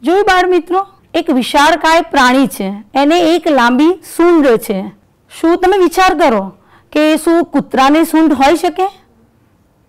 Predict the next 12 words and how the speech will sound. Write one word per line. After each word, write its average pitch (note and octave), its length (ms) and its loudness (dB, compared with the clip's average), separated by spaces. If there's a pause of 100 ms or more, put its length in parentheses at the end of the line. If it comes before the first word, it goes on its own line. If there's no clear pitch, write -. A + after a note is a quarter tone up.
વાઘને A#3 480 2
હોઈ D#4+ 240 2
શકે? F#4+ 280 -2 (1200)
બિલાડીને C#4+ 520 2
હોઈ D#4 240 2
શકે? F#4+ 340 -2 (1000)
સિંહને D4 400 2
સૂંઢ E4 300 2
હોય? D4 280 2 (880)
તો G#4 80 0
તમે G#4 300 -2
વિચારો D4 580 0